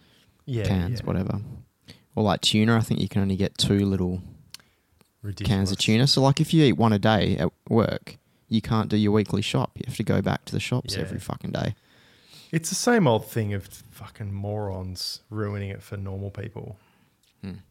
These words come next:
Speaker 1: And I understand, I'm not, you know, throwing shade at anyone, as the fucking knobs say. But, you know, I, I get it, 'cause if we suddenly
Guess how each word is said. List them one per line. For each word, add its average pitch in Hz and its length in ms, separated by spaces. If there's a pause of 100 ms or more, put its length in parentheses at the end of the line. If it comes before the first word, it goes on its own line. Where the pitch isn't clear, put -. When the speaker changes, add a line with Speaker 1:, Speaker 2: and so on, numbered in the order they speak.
(640)
Speaker 1:
And 123 200
I 143 180 (120)
understand, 123 460
I'm 104 80
not, 107 220 (120)
you 110 120
know, 95 180
throwing 95 480
shade 101 540
at 101 80
anyone, 98 520 (400)
as 104 280 (100)
the 98 340
fucking 101 720 (400)
knobs 101 400
say. 101 400 (1400)
But, - 420 (500)
you 135 200
know, 98 300 (320)
I, 151 240
I 143 40
get 127 240
it, 107 160
'cause - 340
if 123 220
we 120 180
suddenly 98 760